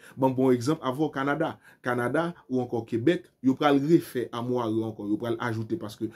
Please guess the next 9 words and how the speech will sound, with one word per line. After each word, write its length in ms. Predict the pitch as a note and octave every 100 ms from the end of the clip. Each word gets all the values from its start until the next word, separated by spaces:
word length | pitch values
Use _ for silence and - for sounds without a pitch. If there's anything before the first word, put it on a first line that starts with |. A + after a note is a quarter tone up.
| -
Wayom 420 | A2 A#2 A2 G#2+ G#2+
ini 280 | C3 D3+ F#3+
pa 120 | B2 A2+
bliye. 200 | A2+ G2+
Gen 160 | G#2+ -
Ekòs, 580 | A2+ - B2+ E3+ - - _ _ A#2
gen 200 | A#2 G#2+
Ekòs, 460 | A#2 A2 C3+ D3 -
Liland, 560 | A2+ G#2 A2 C#3+ D#3